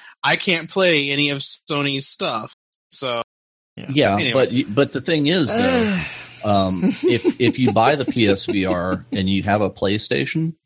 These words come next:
Speaker 3: then you can use it in the living room there or bring it into the computer
Speaker 1: This is true.
Speaker 3: and play twice the
Speaker 1: I don't
Speaker 3: games.
Speaker 1: I just didn't think
Speaker 3: And
Speaker 1: Sony
Speaker 3: your entire legacy. See, the, here's the beauty of Trinus. It will play your entire legacy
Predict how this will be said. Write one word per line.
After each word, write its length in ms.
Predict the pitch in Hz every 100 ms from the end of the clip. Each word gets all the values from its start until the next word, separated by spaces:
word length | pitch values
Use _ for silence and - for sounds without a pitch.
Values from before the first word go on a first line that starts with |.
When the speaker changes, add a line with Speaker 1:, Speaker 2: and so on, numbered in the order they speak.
| _ _ _ _ -
Speaker 3:
then 280 | 107 104 101
you 180 | 104 113
can 200 | 123 107
use 300 | 107 117 104
it 160 | 98
in 200 | - 101
the 100 | 95
living 260 | 92 120 110
room 280 | 98 92 85
there 400 | 98 113 90 90 - -
or 180 | 147 127
bring 220 | 98 95
it 100 | 90
into 240 | 92 87
the 80 | 87
computer 580 | - 87 - 90 82 87 _ _ - -
Speaker 1:
This 160 | 190 240
is 80 |
true. 180 | - -
Speaker 3:
and 140 | - 92
play 360 | 110 95 85 -
twice 360 | - 127 123 -
the 80 | 101
Speaker 1:
I 140 | 196
don't 80 | 175
Speaker 3:
games. 180 | 160 -
Speaker 1:
I 140 | 185 214
just 140 | -
didn't 140 | 220 185
think 180 | 139
Speaker 3:
And 120 | 143 113
Speaker 1:
Sony 260 | 165 147
Speaker 3:
your 140 | 131 123
entire 520 | 113 - 139 143 139
legacy. 720 | 123 127 135 123 127 117 101 104
See, 220 | - 160
the, 160 | 131 -
here's 280 | 110 190 165
the 80 |
beauty 380 | 117 127 165 127
of 120 | 92 -
Trinus. 480 | - 127 85 - - _ - _
It 160 | 131 147
will 140 | 131
play 280 | - 139 123
your 220 | 110 104
entire 640 | 92 95 - 104 107 113 113
legacy 760 | 98 98 104 98 - 101 92